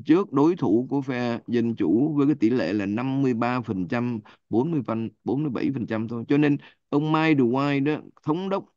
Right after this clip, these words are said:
ông thắng với tỷ lệ sáu mươi ba phần trăm, còn J D Vance cũng là Cộng hòa, thắng với năm mươi ba phần trăm mà thôi. Do đó, ở, mặc dù Ohio hiện nay nó có đa số cử tri phe Cộng hòa,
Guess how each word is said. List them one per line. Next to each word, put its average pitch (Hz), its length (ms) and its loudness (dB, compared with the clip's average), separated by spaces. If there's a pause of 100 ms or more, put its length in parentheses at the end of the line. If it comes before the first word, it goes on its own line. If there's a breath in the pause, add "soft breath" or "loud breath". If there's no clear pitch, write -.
ông 113 180 -4
thắng 156 420 -2
với 143 120 2
tỷ 131 120 0
lệ 110 160 2
sáu 170 180 -4
mươi 214 180 -2
ba 156 180 0
phần 117 160 0
trăm, 143 260 0 (260 loud breath)
còn 117 220 -2
J 156 220 6
D 160 220 6
Vance 151 300 2
cũng 170 220 2
là 180 80 0
Cộng 117 240 -2
hòa, 107 360 -2
thắng 139 260 -4
với 156 100 2
năm 135 180 2
mươi 123 80 0
ba 117 220 -2
phần 98 180 -6
trăm 113 240 -2
mà 101 60 -2
thôi. 135 300 4 (920)
Do 139 400 4
đó, 135 360 -2 (840 soft breath)
ở, 113 320 0 (180)
mặc 123 200 -4
dù 127 160 0
Ohio 139 440 2
hiện 110 240 0
nay 127 180 -4
nó 113 180 -6
có 131 140 -6
đa 117 280 0
số 120 280 0
cử 98 200 2
tri 117 340 2
phe 107 320 -4
Cộng 85 200 -6
hòa, 85 260 -4